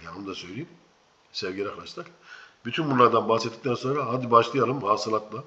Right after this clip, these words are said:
Hasılat geçen yıl bu zamanlar bir önceki çeyreğe göre yüzde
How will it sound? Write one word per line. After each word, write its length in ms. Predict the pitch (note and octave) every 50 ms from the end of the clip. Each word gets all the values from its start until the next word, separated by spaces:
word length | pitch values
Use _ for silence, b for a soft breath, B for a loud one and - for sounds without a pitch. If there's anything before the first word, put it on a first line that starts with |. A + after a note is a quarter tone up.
| - -
Hasılat 520 | - A#2+ C#3+ D#3 - C3+ C3 C3 C3 - -
geçen 260 | C3+ C3+ - D#3 C#3+
yıl 180 | B2+ A2+ A2+ B2+
bu 60 | C#3
zamanlar 440 | C#3 C3 A2+ A2 G#2 G#2+ A2 A#2 B2+
bir 100 | D3 D3
önceki 320 | C#3+ B2+ B2 A#2+ - -
çeyreğe 340 | - A2+ A2 G#2+ A#2 A#2 A2+
göre 180 | G2 F#2 F2+ E2+ E2 F#2
yüzde 380 | G#2 A#2 A#2+ A#2+ C3+ B2 G#2+